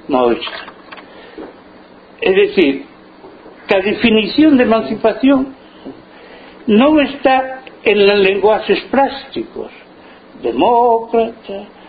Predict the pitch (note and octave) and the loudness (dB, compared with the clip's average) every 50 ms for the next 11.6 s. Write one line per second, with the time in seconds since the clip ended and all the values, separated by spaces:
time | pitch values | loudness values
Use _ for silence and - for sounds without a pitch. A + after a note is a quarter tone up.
0 | - - - - - D3+ C#3+ C#3 - C3+ C3 C3 C3 B2+ B2+ C#3+ F3 A3 A#3 A#3 | -20 -20 -20 -8 -4 -2 -2 -2 0 0 0 0 2 0 0 2 2 2 2 2
1 | A3+ A3 G#3+ F#3 - - - - G#3+ G#3 G3+ - - - - - - - - - | 2 2 0 -2 -6 -12 -8 -4 -2 -2 -2 -2 -6 -14 -20 -20 -20 -20 -20 -20
2 | - - - - - - - - - F#3 F#3 A#3 C4 C#4+ C#4 - - - - G#3+ | -20 -20 -20 -20 -20 -16 -8 -4 -2 0 2 2 2 0 -2 -6 -12 -4 -2 0
3 | G#3+ G#3 - G#3+ G3+ G#3+ F3+ - - A3 A3 A3 A#3+ C4+ C4+ E4 B3 G#3+ B3 A#3+ | 0 2 2 0 0 0 -2 -2 -2 -2 0 2 2 0 0 0 -2 0 2 2
4 | B3+ A#3 F3 E3 F#3+ F#3+ G3 G3 F#3+ G#3 G#3+ - - F3+ F#3+ G3+ A3 B3 C4 C4 | 0 0 0 0 2 2 4 2 2 0 0 -2 -2 0 2 4 4 2 2 0
5 | C4 - - - - - - - - - E3+ F3 E3+ - A3+ A3+ A3+ A3 A3 - | -4 -8 -12 -16 -20 -20 -20 -20 -6 -2 -2 -2 0 2 2 4 4 4 2 0
6 | - G3+ - - - E3+ D#3+ D3+ C#3+ C#3+ - - - - - - - - - - | -2 -2 -2 0 0 2 2 2 0 0 -4 -10 -18 -20 -20 -20 -20 -20 -20 -20
7 | - - - - - - - - F#3+ F3 - - - - - - F#3+ D3+ E3+ E3 | -20 -20 -20 -20 -20 -20 -6 -2 0 0 0 -2 -6 -12 -14 -14 -4 -2 -2 0
8 | E3 - G#3+ G#3+ G3+ G#3 F#3 E3+ D#3 D3+ C3+ - - F#3 F#3 F3+ - F3+ E3+ D#3+ | 2 2 2 2 2 2 0 0 2 2 0 0 2 0 0 2 2 0 -2 0
9 | - - F#3 - - - - - - - - - - - - - - - - - | 0 0 2 2 0 -2 -4 -10 -18 -20 -20 -20 -20 -20 -20 -20 -20 -20 -20 -20
10 | - - - - - - F#3+ E3+ D#3 - D#3 D3 - E3 D#3 D#3+ E3+ D#3 D3 E3+ | -20 -20 -20 -8 -2 0 0 2 2 0 0 0 2 4 4 4 4 2 2 0
11 | E3+ - - G#3 C4+ C#4+ E4 E4+ E4 D#4+ D#4+ F4+ | -2 -2 0 0 2 2 4 2 2 0 -2 -6